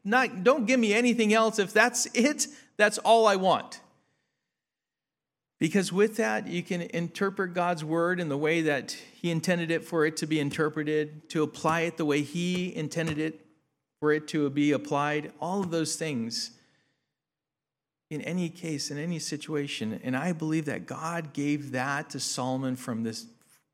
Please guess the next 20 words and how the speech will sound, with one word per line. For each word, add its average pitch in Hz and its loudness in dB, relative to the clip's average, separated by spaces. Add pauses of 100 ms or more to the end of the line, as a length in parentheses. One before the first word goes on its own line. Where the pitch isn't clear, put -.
(120)
from 127 0
this 120 -4
very 131 -2
point, - -6
from 135 -2
the 120 -2
point 190 -4
that 127 -2
he 160 -2
was 139 -2 (260)
ordained 147 -2
as, 143 -2 (340)
as 135 -2
king 127 -4
and 113 -2
he 120 -4
sat 170 2
on 156 -2
the 139 -4
throne. 117 -8